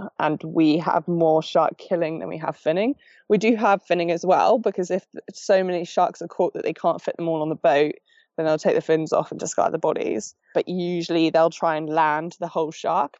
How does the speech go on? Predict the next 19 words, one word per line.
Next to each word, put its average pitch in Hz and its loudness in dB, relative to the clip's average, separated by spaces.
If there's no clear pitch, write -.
because 160 -2
they'll 151 2
basically 220 -2
fillet 175 2
it 247 4
it 190 2
literally 180 0
looks 170 0
like 156 -2
tuna 151 -4
once 151 -4
it's - -6
filleted 160 2
and 156 -2
all 151 -2
the 156 0
rest 160 0
of - 0
it. - 4